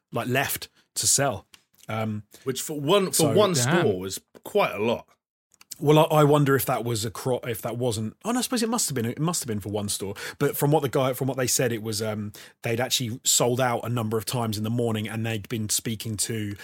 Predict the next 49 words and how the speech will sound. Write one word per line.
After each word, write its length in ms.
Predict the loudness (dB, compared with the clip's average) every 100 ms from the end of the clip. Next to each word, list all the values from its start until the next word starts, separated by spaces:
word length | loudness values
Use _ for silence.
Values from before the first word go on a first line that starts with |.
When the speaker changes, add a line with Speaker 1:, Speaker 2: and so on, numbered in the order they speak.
| -10
Speaker 1:
their 120 | -4 -2
head 140 | 0
office, 360 | -2 -2 -2 -2
and 100 | -2
the 40 |
head 120 | -2
office 280 | -2 -4 -6
was 100 | -4
saying, 220 | -4 -4
"We 80 | -4
do 160 | -2 -2
have 140 | -2
more 200 | -2 -2
units. 420 | -2 -4 -4 -6
You 60 | -8
can, 300 | -6 -8 -8
like, 160 | -12 -12
we 80 |
can 160 | -10 -6
sell 220 | -4 -4
more 100 | -4 -2
units." 300 | -2 -2 -6 -8 -10 -2
And 100 | 0
so 240 | 2 2
I 80 | 2
managed 440 | 2 2 2 0
to 60 | -4
pre-order 680 | -4 -2 0 2 2 0 -4
a 60 |
PlayStation 640 | -6 -2 -2 -2 -4 -6 -8
five, 500 | -8 -6 -6 -8 -10 -18 -20 _ -10
uh, 300 | -8 -6 -8 -2
disc 260 | 0 0
version, 380 | -2 -2 -2 -4
of 120 | -8
course, 400 | -10 -10 -8 -8 -8
so 160 | -8
I 40 | -8
can 140 | -10
play 180 | -6 -4
my 160 | -4 -4
old 160 | -6
Disc 260 | -4 -6 -4
Boy 160 | -6 -6
games 280 | -6 -8
for 80 | -8
my 60 | -10
PlayStation 480 | -8 -8 -6 -8 -8
four. 280 | -2 -2